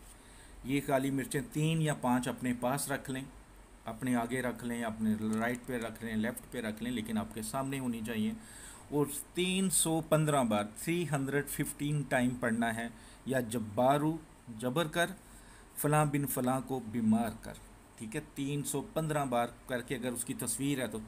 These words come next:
पास रख लें, अगर तस्वीर नहीं है तो तसव्वुर कर लें। अगर तसव्वुर में वो शख्स की तस्वीर नहीं बनती और तस्वीर पास है तो फिर पास रखनी चाहिए आपको,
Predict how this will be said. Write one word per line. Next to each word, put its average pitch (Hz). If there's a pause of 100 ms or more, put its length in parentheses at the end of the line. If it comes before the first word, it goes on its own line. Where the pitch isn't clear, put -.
(160)
पास 135
रख 147
लें, 127 (1080)
अगर 120
तस्वीर 131
नहीं 139
है 123
तो 113
तसव्वुर 156
कर 131
लें। 123 (1000)
अगर 135
तसव्वुर 147
में 156
वो 147
शख्स - (140)
की 139 (220)
तस्वीर 135
नहीं 147
बनती 123
और 131
तस्वीर 131
पास 123
है 139
तो 139
फिर 143
पास 120
रखनी 117
चाहिए 104
आपको, 101